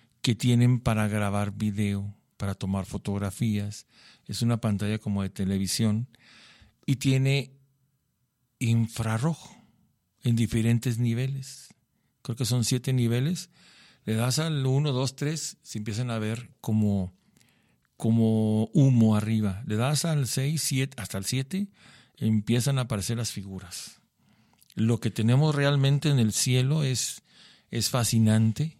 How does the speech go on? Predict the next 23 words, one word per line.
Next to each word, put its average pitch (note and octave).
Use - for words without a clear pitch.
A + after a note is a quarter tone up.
es G2
fascinante. G#2
Ahorita A#2
quiero A2
comentar G2+
algo G#2
de G#2
la F#2
muerte F#2
sobre G2+
este G2+
aspecto, F#2+
de G2
que G2+
lo F#2+
que G#2
nos G#2
rodea, A2
pues, -
son B2
las C#3
dimensiones, A#2
¿no? A#2+